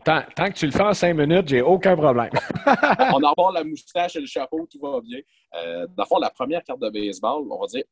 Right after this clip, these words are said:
Speaker 2: officielle, qui est reconnue comme étant la première carte de baseball, c'est une carte que la compagnie Spalding distribuait, euh, dans ses magasins. Et la carte, dans le fond, c'est format carte postale environ, et, euh,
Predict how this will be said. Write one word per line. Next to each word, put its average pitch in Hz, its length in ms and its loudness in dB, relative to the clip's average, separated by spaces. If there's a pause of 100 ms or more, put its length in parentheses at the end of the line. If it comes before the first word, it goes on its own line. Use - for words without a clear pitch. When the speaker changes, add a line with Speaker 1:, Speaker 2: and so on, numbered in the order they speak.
(160)
Speaker 2:
officielle, - 1000 -6
qui 104 140 -10
est - 80 -10
reconnue 117 480 -2
comme 113 120 -6
étant 110 180 -6
la 120 180 -4
première 101 380 -6
carte - 300 -6
de 101 300 -6
baseball, 98 440 -4 (760)
c'est - 220 -4
une 104 140 2
carte - 220 2
que 120 60 2
la 104 100 2
compagnie 107 380 -2
Spalding 131 720 2
distribuait, 110 640 -4 (580)
euh, - 180 -2
dans 127 180 0
ses 139 140 2
magasins. 110 540 0 (160)
Et 165 180 6
la 151 220 2
carte, 160 260 0
dans 123 100 -6
le 110 140 -10
fond, 160 300 -8 (280)
c'est - 180 -2
format 139 420 0
carte - 180 -8
postale 135 360 -2
environ, 113 540 -6
et, 151 320 0
euh, 95 440 -6